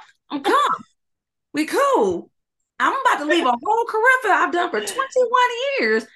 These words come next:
Speaker 2: Wow.
Speaker 1: To doing what I love, though. Like you said,
Speaker 2: Yeah.
Speaker 1: it's, it's doing what I
Speaker 2: Yeah.
Speaker 1: love, and that's speaking to people, and that's teaching people and loving on people about faith over
Speaker 2: Yeah.
Speaker 1: anything. So, but one of the things I do wanna ask, because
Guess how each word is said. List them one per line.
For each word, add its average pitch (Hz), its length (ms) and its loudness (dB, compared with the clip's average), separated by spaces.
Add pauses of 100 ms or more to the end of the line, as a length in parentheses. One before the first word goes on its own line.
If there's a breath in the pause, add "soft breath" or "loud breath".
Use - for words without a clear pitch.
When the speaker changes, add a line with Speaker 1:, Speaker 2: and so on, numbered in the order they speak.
(240 loud breath)
Speaker 2:
Wow. 160 640 -6 (100)
Speaker 1:
To 254 120 -10
doing 269 340 -6
what 220 140 0
I 175 100 2
love, 180 400 -2
though. 147 280 -10
Like 165 200 -4
you 196 60 -8
said, 185 280 -4
Speaker 2:
Yeah. 185 120 -2
Speaker 1:
it's, 160 180 -8
it's 185 140 -16
doing 240 380 -6
what 214 140 0
I 175 120 0
Speaker 2:
Yeah. 170 120 -12
Speaker 1:
love, 175 360 -2
and 165 120 -10
that's 170 140 -10
speaking 233 360 -8
to 170 80 -10
people, 156 300 -14
and 151 80 -10
that's 160 160 -14
teaching 247 400 -10
people 160 320 -10
and 147 140 -10
loving 190 260 -6
on 160 100 -8
people 156 380 -12
about - 320 -6 (140)
faith 180 280 -6 (380)
over 156 240 -4
Speaker 2:
Yeah. 196 60 -2
Speaker 1:
anything. 151 380 -10
So, 143 360 -4 (400 loud breath)
but 262 220 2
one 320 160 2
of 440 80 -6
the 415 120 -6
things 269 200 -4
I 233 80 0
do 220 180 -6
wanna 226 240 -2
ask, 175 220 -2
because 180 360 -8